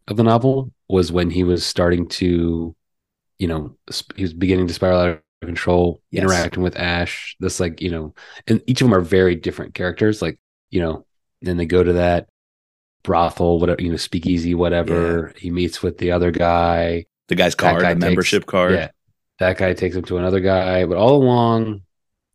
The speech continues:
Speaker 1: you know, he's slow playing it. And I think it just, it really shows how adept, you know, Lemek is at, you know, he, he sold it, man. He, he
Speaker 2: Yes. Yes.
Speaker 1: <laughs> he, he was perfect at it. He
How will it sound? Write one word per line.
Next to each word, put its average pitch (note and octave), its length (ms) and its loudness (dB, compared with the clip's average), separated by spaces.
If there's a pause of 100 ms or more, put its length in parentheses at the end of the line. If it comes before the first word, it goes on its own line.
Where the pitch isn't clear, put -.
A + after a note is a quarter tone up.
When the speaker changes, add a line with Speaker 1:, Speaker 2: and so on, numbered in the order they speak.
Speaker 1:
you G2 100 -6
know, F#2+ 40 -2
he's F#2+ 140 -4
slow A2 320 2
playing E2 420 -6
it. D#2 160 -8 (560)
And E2+ 680 -6 (400)
I G2+ 100 2
think D#3+ 160 6
it D3+ 40 2
just, D3 240 -2
it A#2+ 60 0
really A2+ 240 4
shows G2+ 600 -2
how F2 720 -6 (320)
adept, F2+ 600 -6 (960)
you G2+ 120 0
know, F#2 40 0
Lemek F2 360 0
is F#2+ 400 4
at, F2 260 -4 (320)
you F2 80 -6
know, D#2 220 -8 (400)
he, - 180 -6
he A2+ 140 -2
sold C3 360 4
it, - 140 -2
man. D2+ 240 -8
He, G2 140 2
he G2+ 180 0
Speaker 2:
Yes. - 480 -8 (360)
Yes. F#2+ 340 -10
Speaker 1:
<laughs> - 180 -6
he, A#2+ 120 8
he - 260 2
was B2+ 120 8
perfect C3 480 4
at - 200 -4
it. - 100 -10
He F#2+ 240 -2